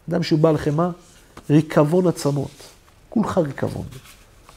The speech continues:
לכל מי שנמצא איתך, אתה ריקבון אחד שלם. ולכן כותב הכוזרי, הוא כותב, "החסיד הוא מי שמוש-, הוא מי שמושל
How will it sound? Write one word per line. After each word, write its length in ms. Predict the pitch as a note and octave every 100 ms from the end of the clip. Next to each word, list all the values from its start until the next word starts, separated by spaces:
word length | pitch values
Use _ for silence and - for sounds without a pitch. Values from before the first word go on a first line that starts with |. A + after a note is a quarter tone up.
| -
לכל 360 | G#3+ - D#4+ C#4
מי 120 | A3
שנמצא 460 | - G3 E3+ - G3+
איתך, 260 | F3 - - - - - - -
אתה 80 | -
ריקבון 360 | D#3 E3 E3 F#3+
אחד 180 | F3+
שלם. 260 | - D#3+ C#3+ - - - - - - - -
ולכן 220 | C#3+ F#3
כותב 300 | F3+ F3+ F#3
הכוזרי, 460 | G3 D3+ C3 C3 F#3
הוא 120 | D3+
כותב, 320 | B2 - A#2+ A#2+ C3 - - - -
"החסיד 440 | - F#3 F#3 G#3 F3+
הוא 100 | F3
מי 100 | F#3
שמוש-, 540 | G3+ F3 D#3+ - - - E3+ - D#3+ -
הוא 120 | F3
מי 140 | E3+ F#3
שמושל 600 | F#3+ E3+ D3+ - F3+ C3